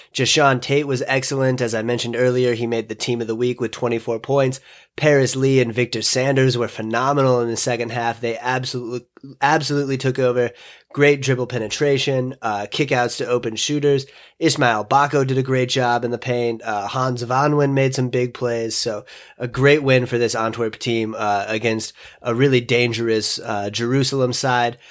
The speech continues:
And for Hapoel Jerusalem, you know, basically they just couldn't get enough stops.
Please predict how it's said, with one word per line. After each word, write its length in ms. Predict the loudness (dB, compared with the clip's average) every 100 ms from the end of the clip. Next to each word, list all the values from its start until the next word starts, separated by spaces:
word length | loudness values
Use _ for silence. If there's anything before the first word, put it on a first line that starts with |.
| -20 -4
And 520 | 2 4 4 0 -2
for 140 | 0
Hapoel 420 | 2 2 4 4
Jerusalem, 840 | 4 6 6 6 4 4 2 -2 -8 -6
you 140 | 0
know, 100 | 0
basically 640 | 4 4 4 2 0 0 0
they 200 | 0 2
just 200 | 0 0
couldn't 240 | -2 0
get 160 | 0 2
enough 220 | 0 -2
stops. 520 | 0 0 0 -2 -6